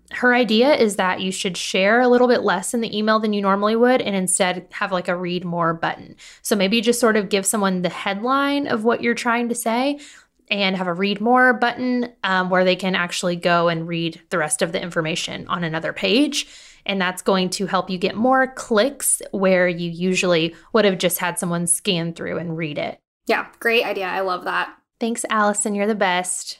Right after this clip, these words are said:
Speaker 1: She actually listens to every episode right when they come out, and she
Speaker 2: That's
Speaker 1: is
Speaker 2: so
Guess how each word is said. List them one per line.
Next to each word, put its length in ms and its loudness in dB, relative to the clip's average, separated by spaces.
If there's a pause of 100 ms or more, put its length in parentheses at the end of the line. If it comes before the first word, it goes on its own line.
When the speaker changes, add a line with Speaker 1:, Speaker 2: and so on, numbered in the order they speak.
Speaker 1:
She 260 -2
actually 460 2
listens 360 0
to 180 -4
every 240 0
episode 480 2
right 240 0
when 100 -4
they 100 2
come 140 -2
out, 360 4
and 260 -2
she 180 -2
Speaker 2:
That's 200 2
Speaker 1:
is 60 0
Speaker 2:
so 300 2